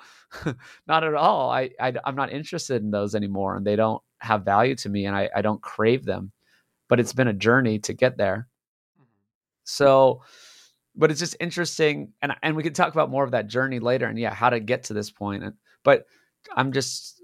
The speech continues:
Speaker 1: wanting to stay on this topic of these people who are stuck in the matrix. They think that this is what they, they should do and what is healthy. Uh,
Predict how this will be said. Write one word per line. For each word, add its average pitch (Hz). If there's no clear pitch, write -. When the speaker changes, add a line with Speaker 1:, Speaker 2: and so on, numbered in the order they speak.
Speaker 1:
wanting 135
to 120
stay 131
on 127
this 113
topic 123
of 107
these 110
people 139
who -
are 131
stuck 139
in 143
the 123
matrix. 120
They 135
think 180
that -
this 147
is 127
what 120
they, 127
they 117
should 123
do 135
and 120
what 120
is 117
healthy. 131
Uh, 104